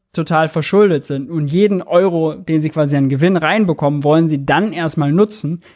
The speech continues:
statt zu investieren, ähm, um ihre Schulden, äh, Last zu tilgen, ihre Schulden abzubauen. Äh, und das bedeutet natürlich,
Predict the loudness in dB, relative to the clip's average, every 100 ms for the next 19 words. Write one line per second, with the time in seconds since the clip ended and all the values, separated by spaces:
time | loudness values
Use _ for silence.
0 | _ -2 -2 0 -6 -6 -6 -8 -6 0
1 | 2 4 2 -2 -10 -20 _ -6 -4 -2
2 | -6 -10 _ _ _ _ _ _ -12 0
3 | 0 2 2 2 2 2 2 0 -4 -6
4 | -20 _ -8 -2 -2 -2 -12 -20 _ _
5 | -6 -2 0 0 -2 0 2 2 -2 -8
6 | -10 -10 -8 -4 -4 -4 -8 -16 -20 -20
7 | _ _ _ -12 -12 _ _ -2 2 2
8 | 0 -2 0 2 2 -2 0 0 0 -2
9 | -8